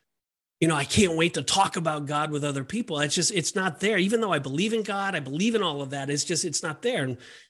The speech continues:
and so revival for me was, it's when I, I said, "Enough is enough with the lifestyle that I'm living." And then I,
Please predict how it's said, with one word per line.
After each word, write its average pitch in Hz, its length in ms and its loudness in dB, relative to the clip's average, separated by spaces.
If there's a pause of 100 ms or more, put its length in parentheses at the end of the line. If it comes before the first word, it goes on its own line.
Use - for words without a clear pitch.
(240)
and 151 80 4
so 185 100 4
revival 160 680 4
for - 180 0
me 180 360 4
was, 127 560 -2 (1600)
it's 175 160 0
when 208 340 6
I, 160 680 2 (760)
I 170 40 4
said, 180 220 2
"Enough 165 480 4
is 175 220 2
enough 131 600 -2
with 143 340 0
the 147 140 -6
lifestyle 147 600 0
that 131 120 -2
I'm 123 160 -2
living." 123 480 -6
And 147 160 2
then 147 100 2
I, 143 240 0